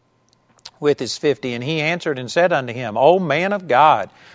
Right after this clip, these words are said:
thus hath the king said, Come down quickly. And Elijah answered and said unto him, unto them, If I be a man of God,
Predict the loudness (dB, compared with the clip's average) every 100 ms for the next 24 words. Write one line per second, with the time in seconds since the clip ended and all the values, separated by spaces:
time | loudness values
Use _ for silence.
0 | _ 2 2 2 0 -2 -4 -2 -2 -4
1 | -2 -2 -2 -4 -4 -4 -4 -2 -2 -2
2 | -2 -8 _ _ _ _ 0 2 4 4
3 | 2 -2 -4 -4 -4 -4 -4 -4 -6 -2
4 | -2 -2 -6 -8 -8 -10 -12 -16 -10 -8
5 | -6 -6 -8 -8 0 2 4 4 2 0
6 | 0 -2 -4 -6 -6 -4 -2 -4 -6